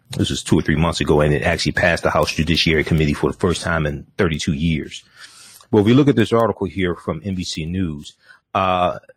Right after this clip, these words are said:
a Massachusetts town has created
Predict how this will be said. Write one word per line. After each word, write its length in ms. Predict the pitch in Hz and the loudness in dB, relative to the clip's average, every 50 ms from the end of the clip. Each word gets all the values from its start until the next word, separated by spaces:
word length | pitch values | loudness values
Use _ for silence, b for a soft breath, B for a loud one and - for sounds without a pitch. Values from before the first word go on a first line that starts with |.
| - - | -14 -8
a 140 | - 107 95 | -4 -4 -2
Massachusetts 1700 | 95 107 131 160 156 - - 95 - - 131 123 - _ _ _ _ _ _ _ _ _ _ _ _ _ _ - 113 - - 92 - - | 0 2 2 0 0 -2 -6 -10 -4 -2 -2 -2 -4 _ _ _ _ _ _ _ _ _ _ _ _ _ _ -10 -10 -8 -8 -10 -10 -12
town 640 | - - - 123 120 110 85 82 78 78 76 78 - _ _ _ _ _ _ _ _ _ _ _ _ _ _ _ | -10 -4 -2 0 2 2 0 0 -2 -6 -8 -10 -12 _ _ _ _ _ _ _ _ _ _ _ _ _ _ _
has 320 | - - 117 107 104 95 - | -6 -2 0 0 0 -2 -4
created 420 | - - 104 98 92 90 85 - | -4 -4 -2 -2 -2 -2 -4 -4